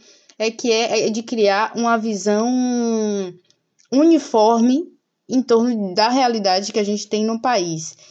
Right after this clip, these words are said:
E nesse compartilhamento de informações aí, todos teriam a oportunidade de, de tá diante do mesmo contexto e juntos ter aí esse espaço de ações estratégicas tomadas de forma coletiva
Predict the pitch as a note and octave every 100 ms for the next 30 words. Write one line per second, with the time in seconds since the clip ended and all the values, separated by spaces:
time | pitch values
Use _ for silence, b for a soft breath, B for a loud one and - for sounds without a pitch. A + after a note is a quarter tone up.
0 | B A#3+ B3+ - A3 C4 D4 - C4+ A#3+
1 | G#3 - A3 G3+ F#3+ F#3 F#3 F3 F3+ F3+
2 | F3+ F#3 - F#3 F#3+ G#3 G3 F#3 G#3 b
3 | b b b A#3+ A#3 B3 - A#3+ F#3+ G3
4 | G#3 - F#3+ G#3 G#3+ G#3 A3 G#3+ G3 F#3
5 | F3 F3+ G3+ G3 G#3 F#3 F#3 G3 F#3+ F#3
6 | F3 E3 E3 - F#3 F#3+ F#3+ F#3 - F3
7 | F#3+ C4 D#4+ D#4+ B3+ G#3 F3 E3+ F#3+ -
8 | _ _ _ _ _ - G3 G#3 B3 E4
9 | G3+ G3 G#3+ C4+ F#4 F#4+ F#4+ - - _
10 | _ _ - A#3 G#3 G#3+ A3+ A3 - F#3+
11 | G3 A#3 G#3 G3 G#3 A3+ G3 A3 - A3+
12 | A#3+ A#3 - A3+ A#3 A#3 G#3 G#3+ G3 -
13 | F3 - G3 G3 G3 F#3 E3 G#3 G#3 G3+
14 | G#3+ A3 A3 - G#3 G#3+ F#3+ D#3+